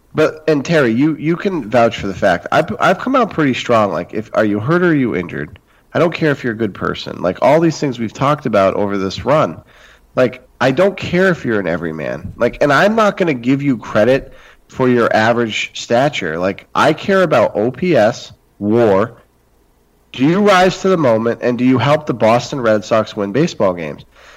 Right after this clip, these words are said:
And if you don't, then I, I, and this is just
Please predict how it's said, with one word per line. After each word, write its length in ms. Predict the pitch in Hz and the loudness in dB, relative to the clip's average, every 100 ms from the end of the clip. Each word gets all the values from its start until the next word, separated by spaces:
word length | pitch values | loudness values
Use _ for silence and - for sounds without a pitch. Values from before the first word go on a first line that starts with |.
| _ - | _ -2
And 140 | 143 | 0
if 140 | 135 170 | 0 2
you 120 | 202 | 2
don't, 440 | 156 165 196 - | 4 2 2 -2
then 160 | 160 135 | 0 2
I, 140 | 131 - | 2 2
I, 120 | 131 95 | 0 2
and 200 | 135 156 | 2 0
this 160 | 160 | 0
is 140 | 175 139 | -4 -4
just 260 | 135 - | -4 -6